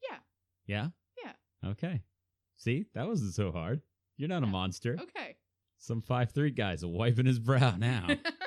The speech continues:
Speaker 2: Everything's good.
Speaker 1: Sorry, buddy. Not on the market.
Speaker 2: Everything's good,
Speaker 1: This
Speaker 2: fellow, fellow Italian dude.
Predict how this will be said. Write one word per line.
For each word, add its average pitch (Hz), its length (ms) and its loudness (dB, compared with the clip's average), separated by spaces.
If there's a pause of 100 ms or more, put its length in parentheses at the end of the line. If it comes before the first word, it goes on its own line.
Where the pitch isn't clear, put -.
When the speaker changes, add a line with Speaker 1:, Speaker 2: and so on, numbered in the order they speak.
(1080)
Speaker 2:
Everything's 120 480 -2
good. 120 300 2
Speaker 1:
Sorry, 247 200 -6
buddy. 185 460 -12 (140)
Not 254 260 -12
on 254 220 -10
the 262 60 -8
market. 254 500 -12 (200)
Speaker 2:
Everything's 120 460 0
good, 110 280 2
Speaker 1:
This - 120 -6
Speaker 2:
fellow, 98 300 -2
fellow 98 320 0
Italian 95 480 0
dude. 104 360 2